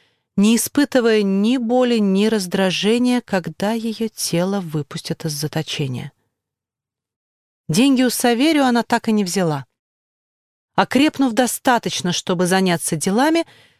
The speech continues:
сеньорина Стрепони первым делом продала охотничий домик отца. Тайное убежище, которое осталось ей в распоряжении после его смерти благодаря виртуозным ухищрениям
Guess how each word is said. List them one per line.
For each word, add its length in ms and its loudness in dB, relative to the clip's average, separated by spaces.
сеньорина 560 4
Стрепони 600 0
первым 560 0
делом 420 0
продала 440 2
охотничий 760 -2
домик 460 -2
отца. 400 -6
Тайное 480 2
убежище, 680 -2
которое 380 2
осталось 560 0
ей 180 2
в 80 -2
распоряжении 760 2
после 420 -2
его 200 2
смерти 580 -2
благодаря 540 2
виртуозным 680 0
ухищрениям 760 0